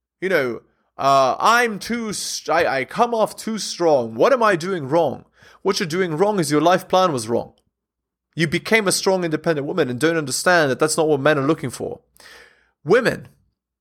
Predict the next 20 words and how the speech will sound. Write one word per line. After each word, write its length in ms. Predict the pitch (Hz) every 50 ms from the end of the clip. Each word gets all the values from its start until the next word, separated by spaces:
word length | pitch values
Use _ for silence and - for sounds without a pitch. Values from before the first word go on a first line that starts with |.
| _ _ _ _ _ _ - _
if, 240 | - 170 160 - - _ _ _ -
if 120 | 160 -
a 40 | 180
woman 360 | 160 151 175 269 330 339 269 214
wants 300 | 185 208 226 233 - -
to 100 | - 185
get 460 | 151 - - 170 175 214 - - -
married, 720 | 127 123 147 185 220 214 165 123 117 82 76 - - _ _ _ _ _ _ _ _ _ _ _ _ _ _ _ _ _ _
she 220 | - - - 190
needs 160 | 226 240 -
to 100 | - 214
think 300 | - - - 226 226 208
this. 560 | - 127 151 170 - - - - - - - - _ _ _ _ _ _ _ _ _ _ _
What 540 | - 131 123 123 165 220 302 330 320 - 196 151
do 280 | 135 190 233 247 233
the 200 | 180 147 185 180
men 560 | 160 147 147 156 190 220 254 262 254 240 214
that 200 | 180 196 190 - -
I 280 | - 185 196 208 208 185
want, 640 | 156 135 - 175 214 214 175 156 180 190 - -